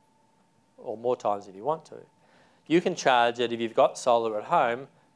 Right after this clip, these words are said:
from your solar panels on your roof. If you've got solar panels on your roof and you've got, um, your car's only home on the weekends, but instead of feeding your excess on at,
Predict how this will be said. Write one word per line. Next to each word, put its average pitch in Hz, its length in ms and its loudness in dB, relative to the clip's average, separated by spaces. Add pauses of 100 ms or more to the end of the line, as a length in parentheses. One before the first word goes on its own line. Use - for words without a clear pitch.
from 123 360 2
your 117 460 4
solar 120 380 0
panels 113 440 -6
on 110 140 -4
your 110 120 -10
roof. 151 200 0 (1080)
If 151 260 2
you've 135 200 -2
got 143 180 2
solar 131 260 2
panels 120 340 0
on 117 140 -2
your 113 120 -4
roof 127 300 0
and 117 140 -4
you've 117 240 -8
got, - 360 0 (480)
um, 113 520 -2
your 123 140 -20
car's 131 320 2
only 120 140 2
home 123 180 0
on 117 60 -12
the 113 80 -2
weekends, 123 600 0
but 127 400 2 (180)
instead 135 280 2
of 127 80 0
feeding 127 340 4
your 120 140 4
excess 123 440 0
on 117 280 -2 (340)
at, 123 180 -4